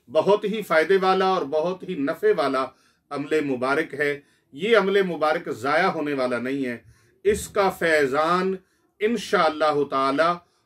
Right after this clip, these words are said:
वो बैन है और हर सूरत अल्लाह के हुक्म से वो मिल के रहेगा। रब ताला की करम नवाजी से आपका दामन भरेगा और अल्लाह ताला के फजलो करम की बारिश आपके घर में,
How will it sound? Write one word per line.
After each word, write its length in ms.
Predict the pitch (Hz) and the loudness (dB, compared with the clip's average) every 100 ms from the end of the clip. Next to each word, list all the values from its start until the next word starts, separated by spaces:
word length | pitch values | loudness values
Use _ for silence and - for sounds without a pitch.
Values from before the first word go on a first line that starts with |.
| _ | _
वो 180 | 135 180 | -4 -4
बैन 420 | 139 131 135 202 | -2 -2 2 2
है 180 | 185 202 208 _ _ - | 4 2 0 _ _ -6
और 220 | 156 151 151 | -2 -2 0
हर 140 | 160 | -2
सूरत 400 | 147 156 147 147 | -4 -6 -4 -4
अल्लाह 280 | 143 135 151 | -4 -2 -2
के 120 | 151 135 | -2 -4
हुक्म 340 | 120 147 180 | -8 -6 -8
से 140 | 175 147 | -6 -6
वो 120 | 127 | -6
मिल 240 | 120 156 175 | -4 -4 -4
के 140 | 180 | -4
रहेगा। 500 | 147 123 127 127 120 - _ _ - | -2 -2 -4 -4 -8 -10 _ _ -16
रब 280 | 143 151 175 | -4 -2 0
ताला 300 | - 160 165 175 | 0 0 0 -2
की 140 | 175 | -4
करम 260 | 156 156 160 | -4 -4 -4
नवाजी 440 | 147 143 143 156 175 | -4 -2 -2 -4 -8
से 180 | 175 170 - | -6 -8 -8
आपका 420 | 143 151 151 - 143 | -2 -2 -2 -6 -4
दामन 340 | 127 131 147 123 | -4 -4 -6 -6
भरेगा 480 | 107 147 165 170 165 - _ _ - | -4 -2 0 0 -2 -6 _ _ -6
और 120 | 151 | -2
अल्लाह 220 | 147 151 151 | -2 0 0
ताला 320 | 147 143 156 | 0 0 -2
के 140 | 151 147 | -2 -8
फजलो 380 | 143 131 147 139 | -6 -4 -2 -2
करम 280 | 147 151 160 | -4 -6 -6
की 140 | - | -10
बारिश 360 | 127 135 147 - | -4 -2 -2 -4
आपके 300 | 135 123 143 | -6 -6 -8
घर 220 | 113 123 143 | -6 -6 -4
में, 280 | 139 139 | -4 -4